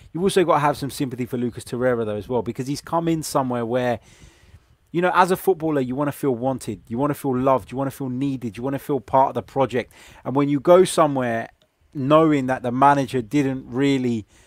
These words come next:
see you as a target, didn't really see you as his number one choice,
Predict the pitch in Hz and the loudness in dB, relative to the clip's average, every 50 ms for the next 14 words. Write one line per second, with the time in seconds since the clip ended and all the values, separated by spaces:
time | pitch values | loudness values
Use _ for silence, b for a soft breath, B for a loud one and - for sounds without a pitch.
0 | b b b _ - - - - 151 151 143 135 123 127 151 147 143 127 127 123 | b b b _ -12 -10 -4 0 0 0 0 0 -2 0 0 0 2 2 2 0
1 | 120 - 120 110 _ - - 143 139 139 135 - 135 127 127 - - 143 139 139 | 0 0 -4 -6 _ 2 4 6 6 6 4 2 -2 -4 -4 -4 -6 -6 -6 -6
2 | 135 135 131 123 120 - - - 139 139 131 123 123 120 123 - - 117 120 113 | -6 -6 -6 -6 -6 -8 -8 -6 -4 -4 -2 -2 -4 -4 -4 -4 -4 -4 -4 -4
3 | 127 117 104 131 131 127 123 117 120 120 123 123 117 113 - - 143 143 135 131 | -6 -6 -4 -4 -4 -4 -2 -4 -4 -2 -2 -2 -2 -4 -10 -4 0 2 2 2
4 | 123 - - | 0 -4 -12